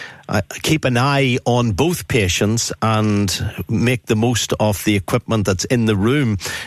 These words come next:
that, it's a prime example of where you wouldn't be confident.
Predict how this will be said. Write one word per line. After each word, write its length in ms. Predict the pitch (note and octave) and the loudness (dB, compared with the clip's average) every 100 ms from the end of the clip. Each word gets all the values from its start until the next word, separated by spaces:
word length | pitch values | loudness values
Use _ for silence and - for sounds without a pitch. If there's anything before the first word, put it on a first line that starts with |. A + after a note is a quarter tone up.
| - | -2
that, 380 | C#3 E3 - - - - - | 0 0 -2 -6 -4 -4 -2
it's 140 | C3+ C#3 | 0 0
a 40 | |
prime 320 | G#2+ F#3+ A3 | 0 2 2
example 540 | F#3 - E3 E3 D3+ C3 | 2 2 2 2 2 2
of 160 | - | 2
where 80 | C3 | 0
you 160 | B2+ A2+ | 2 2
wouldn't 300 | C3 C#3 A2+ | 2 0 0
be 100 | G#2 | 0
confident. 720 | - D3+ E3 D#3+ C#3+ - | 0 0 0 -4 -4 -8